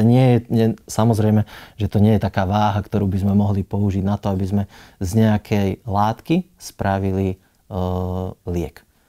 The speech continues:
Pretože to je naozaj komplikovaný proces. Ja som to v jednej kapitole v knihe popísal, že keď ja teraz prídem do nejakého pralesu a nájdem tam, e,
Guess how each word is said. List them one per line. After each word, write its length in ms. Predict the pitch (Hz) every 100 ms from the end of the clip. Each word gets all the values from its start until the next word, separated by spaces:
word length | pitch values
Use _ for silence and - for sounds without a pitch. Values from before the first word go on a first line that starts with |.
| _
Pretože 320 | 104 113 110
to 80 | 143
je 60 | 165
naozaj 260 | 180 117
komplikovaný 560 | - 110 110 107 98 95
proces. 320 | - 107 95
Ja 80 | 104
som 160 | -
to 160 | 123 110
v 80 | 120
jednej 160 | 113
kapitole 480 | - 110 123 107 101
v 80 | -
knihe 240 | 110 107 120 - - -
popísal, 560 | - 107 135 127 131 117
že 80 | 110
keď 140 | 113
ja 120 | 107 117
teraz 240 | 123 110
prídem 400 | - 117 113 107
do 80 | 110
nejakého 240 | 107 - 90
pralesu 560 | 101 104 139 - 185
a 80 | 104
nájdem 320 | 101 104 104
tam, 240 | 98 98
e, 40 | 95